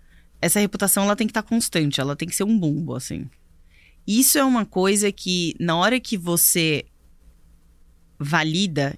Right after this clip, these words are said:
e você vê que ela não muda, você fala, "Hum, essa reputação, é, ela é muito crítica, ela é muito importante."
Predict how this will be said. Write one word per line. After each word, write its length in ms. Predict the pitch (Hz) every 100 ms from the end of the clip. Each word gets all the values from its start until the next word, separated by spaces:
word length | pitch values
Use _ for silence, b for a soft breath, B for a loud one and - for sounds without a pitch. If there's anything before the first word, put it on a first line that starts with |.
| -
e 80 | 151
você 240 | 160 170
vê 80 | 170
que 80 | 175
ela 140 | 160
não 100 | 151
muda, 340 | 143 175 139
você 100 | 135
fala, 220 | - 127 -
"Hum, 220 | 143 127 - - _ _ - b b b b b
essa 140 | - 165
reputação, 640 | 170 165 165 - 160 208
é, 80 | 202 - 165 -
ela 160 | 170
é 20 | 165
muito 320 | 165 175 202
crítica, 420 | - 170 165 170
ela 120 | 165
é 40 | 180
muito 220 | 175 180
importante." 540 | 180 196 - 139 -